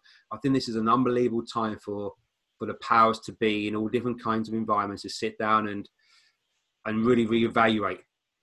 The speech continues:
you know, making, making things fair. I think that, that, that's, that's the key, making, just making things fair for chances for all, you know. And again, you know, what, what is appearing at the moment, like I say, especially what we spoke about with,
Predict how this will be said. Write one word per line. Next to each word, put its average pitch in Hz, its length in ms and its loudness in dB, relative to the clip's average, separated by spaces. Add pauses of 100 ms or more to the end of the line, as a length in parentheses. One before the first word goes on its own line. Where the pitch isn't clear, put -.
(200)
you 104 160 -6
know, 98 320 -6 (100)
making, 123 400 4
making 180 340 4
things 180 300 2
fair. 208 300 -2 (500)
I - 60 -8
think 151 200 0
that, 170 260 -6
that, 165 100 -2
that's, 160 260 -2
that's 156 200 -4
the 123 80 -2
key, 113 320 -4
making, 131 260 2
just 117 140 -6
making 151 240 2
things 151 260 -2
fair 120 380 0 (540)
for 123 560 6
chances 131 440 2
for 127 80 -6
all, 120 260 -6 (180)
you 107 120 -8
know. 104 220 -2
And 107 100 -4
again, 107 220 -2
you 107 80 -2
know, 101 140 -4
what, 117 240 0 (880)
what 127 260 2
is 120 140 -4
appearing 113 320 4
at 107 60 -2
the 110 40 -2
moment, 113 300 4
like 98 140 -4
I 101 40 -12
say, 107 180 -4
especially 113 300 -6
what 110 40 -10
we 110 60 -8
spoke 110 280 -4
about 107 200 -4
with, 107 280 -4